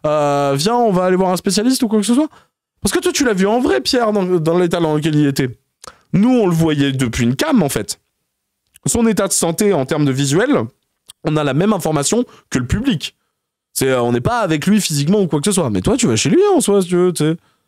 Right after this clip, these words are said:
C'est, euh, pour profiter de la V R, il y a du monde, mais, euh, pour amener les gars, euh, comment ça s'appelle, euh, voir un médecin, euh, pff,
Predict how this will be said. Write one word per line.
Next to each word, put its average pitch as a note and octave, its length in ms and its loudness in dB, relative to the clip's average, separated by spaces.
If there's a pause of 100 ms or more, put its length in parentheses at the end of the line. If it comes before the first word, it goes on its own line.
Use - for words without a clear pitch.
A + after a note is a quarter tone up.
(120)
C'est, B2+ 140 -2
euh, A#2 540 0
pour C#3+ 120 -2
profiter F3 320 0
de G3+ 60 0
la G#3+ 60 0
V G#3+ 140 2
R, B3+ 120 0
il - 20 2
y A3+ 40 2
a G#3+ 40 2
du G3+ 100 0
monde, C4 240 2
mais, A#3 140 2
euh, G3+ 420 0
pour G3 200 -2
amener G#3 180 0
les G#3 100 2
gars, A3 280 2
euh, F#3+ 360 2
comment F#3 200 -2
ça F#3 140 -2
s'appelle, G3 200 0
euh, F#3 180 2
voir F3 120 0
un F3 60 0
médecin, G#3+ 480 0
euh, - 20 -4
pff, C#4 200 -4